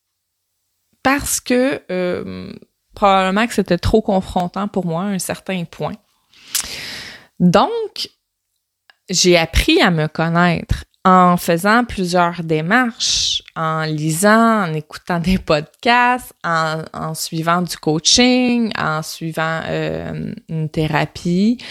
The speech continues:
euh, avec des thérapeutes qui sont un petit peu plus underground, parce que j'avais, moi, ce besoin de spiritualité-là. J'avais besoin, euh,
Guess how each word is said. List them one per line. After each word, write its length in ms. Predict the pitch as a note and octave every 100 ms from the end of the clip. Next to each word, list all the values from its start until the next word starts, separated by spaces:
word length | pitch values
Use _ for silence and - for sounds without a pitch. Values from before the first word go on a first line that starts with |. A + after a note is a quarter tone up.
| - - - - E3
euh, 1040 | E3 D#3+ D#3 D#3 D#3 D3+ D3+ D3 D3+ - - _
avec 240 | - D#3+ D3+
des 140 | D#3+
thérapeutes 760 | D#3+ D#3+ E3 D#3 F3 F3+ F3+ -
qui 80 |
sont 540 | - D#3 D#3+ D#3+ D#3 D#3+
un 180 | E3 D#3
petit 180 | - -
peu 100 | D#3+
plus 300 | - F3 - F3
underground, 760 | E3+ E3 D#3+ E3 F3+ C4 B3+
parce 320 | A#3+ C4 -
que 160 | - D4
j'avais, 440 | D4 F#3 E3+ A#3
moi, 260 | A#3+ G3+ A#3
ce 140 | -
besoin 580 | F#3 F3 F3 F3 F3 G#3
de 180 | G#3+ E3+
spiritualité-là. 1400 | - - G#3 G#3 G3 - F3+ D#3+ D#3 - D3+ D3 D3 G#3 C4 _ - - - - -
J'avais 460 | F#3+ G#3+ G#3 A3+
besoin, 800 | A3+ G#3 F#3+ F#3 G3 G3 G3+ A3+ A#3 -
euh, 800 | E3+ D#3+ D#3+ D#3+ D#3+ D#3 E3